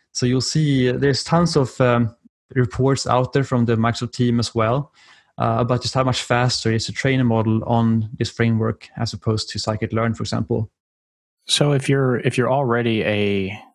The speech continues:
Speaker 2: uh, C sharp developer or just a dot net developer, I guess, I guess you could be V B or F sharp or, or whatever,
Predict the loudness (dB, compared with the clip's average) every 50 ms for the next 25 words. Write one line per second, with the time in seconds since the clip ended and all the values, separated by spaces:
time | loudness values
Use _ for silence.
0 | _ 0 0 2 2 0 0 0 0 0 0 0 0 0 -2 -2 -4 -8 -16 -18
1 | _ -4 -2 0 2 2 2 0 0 0 0 0 0 -2 -6 _ _ _ _ _
2 | -20 _ _ _ _ _ _ -8 -2 2 2 4 4 4 2 2 2 0 0 0
3 | 0 0 0 0 0 0 0 0 0 0 -2 -2 -2 -2 -2 -2 0 0 0 0
4 | 0 -2 -2 -2 -2 -2 -2 -2 -2 -2 -2 -2 -2 0 -2 0 0 0 0 0
5 | 0 0 0 0 0 0 -2 -2 -2 -2 -2 -2 -2 -2 0 0 -2 -2 -2 -2
6 | -2 -2 -2 -2 0 0 0 0 0 0 0 0 -2 -2 -2 -6